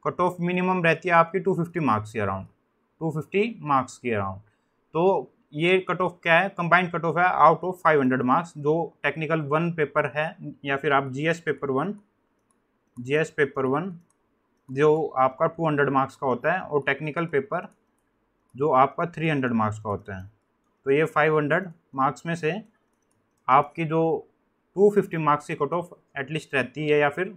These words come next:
कभी कभार इसकी कम भी हो जाती है। जैसे टू थाउजेंड नाइनटीन में हमारी कट ऑफ थी टू हंड्रेड टेन मार्क्स, लेकिन ये टू फिफ्टी मार्क्स की कट ऑफ आपको मिल जाएगी टू थाउजेंड ट्वेंटी ट्वेंटी टू में या फिर ट्वेंटी वन में,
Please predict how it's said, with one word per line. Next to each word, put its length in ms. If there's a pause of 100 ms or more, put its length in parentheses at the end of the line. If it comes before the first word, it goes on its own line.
कभी 180
कभार 300
इसकी 320 (200)
कम 160
भी 60
हो 120
जाती 300
है। 180 (480)
जैसे 360 (480)
टू 120
थाउजेंड 360
नाइनटीन 360
में 360 (120)
हमारी 240
कट 200
ऑफ 180
थी 60
टू 160
हंड्रेड 220
टेन 180
मार्क्स, 340 (540)
लेकिन 480 (300)
ये 180
टू 200
फिफ्टी 380
मार्क्स 260
की 60
कट 180
ऑफ 180
आपको 260
मिल 140
जाएगी 240
टू 260
थाउजेंड 320
ट्वेंटी 340
ट्वेंटी 240
टू 140
में 300
या 120
फिर 160
ट्वेंटी 300
वन 160
में, 180